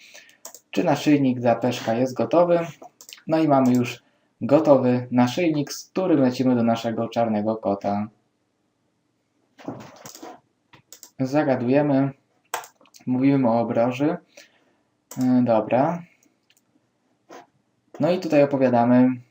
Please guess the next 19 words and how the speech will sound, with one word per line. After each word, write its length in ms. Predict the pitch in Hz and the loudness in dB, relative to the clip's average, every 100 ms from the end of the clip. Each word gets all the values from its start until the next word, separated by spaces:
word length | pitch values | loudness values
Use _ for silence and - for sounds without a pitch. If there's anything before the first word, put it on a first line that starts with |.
| _ _ - _ _ | _ _ -20 _ _
to 160 | 143 147 | 2 2
wszystko, 300 | 143 - 127 | 0 -2 -4
co 120 | 127 | 0
nam 160 | 123 | 0
też 160 | 123 117 | 0 -4
przekazał 440 | - 117 120 117 | -4 -2 0 0
Jare 300 | 113 110 117 | 0 2 2
na 120 | 123 117 | 0 0
temat 320 | 120 117 - | -2 -2 -2
tego, 260 | 127 127 | -2 0
że, 220 | 120 117 117 - _ _ _ - | 0 -2 -2 -10 _ _ _ -8
że 300 | 117 113 123 | -2 0 0
lubimy 360 | 123 131 139 117 | 2 2 2 2
wierzyć, 380 | 131 160 143 123 | 2 2 2 0
że 120 | 117 | -4
coś 240 | - 143 | -4 -2
nam 160 | 127 127 | 0 2
niby 240 | 127 123 | 0 -2
pomaga 640 | 110 113 151 143 139 131 | -2 0 0 2 2 0